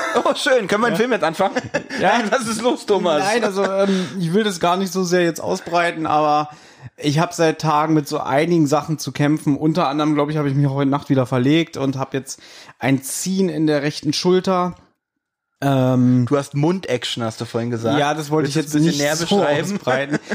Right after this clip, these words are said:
Speaker 2: Ich hab eine Entzündung am Zahnfleisch, auch schon seit ein paar Tagen. Ähm, deswegen, ganz ehrlich, ich hatte ja eigentlich gedacht, wollen wir das heute mal machen, wenn der Olli kommt, dass wir vielleicht, wenn wir schon so einen Filmabend machen zusammen, dass wir uns einfach mal eine Pizza bestellen.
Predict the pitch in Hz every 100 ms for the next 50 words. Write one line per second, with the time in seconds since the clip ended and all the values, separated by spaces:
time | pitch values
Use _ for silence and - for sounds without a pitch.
0 | 151 135 147 156 160 139 135 - 185 196
1 | 190 185 170 135 - 156 160 160 160 151
2 | 156 - - 147 160 151 139 135 143 -
3 | 139 131 131 131 117 117 123 123 - -
4 | - 147 - 170 180 165 156 165 160 196
5 | 190 151 190 185 185 170 185 160 156 165
6 | - - _ _ _ _ _ 135 185 220
7 | 190 185 160 135 127 185 214 214 - _
8 | _ - 135 135 160 185 180 175 180 -
9 | _ _ _ 143 151 131 135 135 - -
10 | _ _ _ 139 151 143 143 135 127 -
11 | 175 165 151 156 156 151 156 147 139 139
12 | 147 - - - 120 139 135 127 147 160
13 | 165 - - 165 117 - 107 101